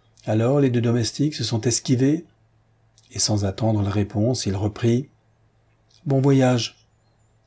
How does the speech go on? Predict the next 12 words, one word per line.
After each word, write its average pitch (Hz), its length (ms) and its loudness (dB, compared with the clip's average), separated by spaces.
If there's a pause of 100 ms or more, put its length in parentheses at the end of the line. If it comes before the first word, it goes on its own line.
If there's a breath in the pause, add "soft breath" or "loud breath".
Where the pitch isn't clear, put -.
(160)
La 156 100 -10
femme 151 240 -2
de 135 80 4
chambre 147 320 2
et 127 40 4
la 120 80 0
cuisinière 131 500 0
suffiront 123 580 0
pour 104 160 -4
assurer 104 260 -2
le 104 80 0
service. 101 600 -2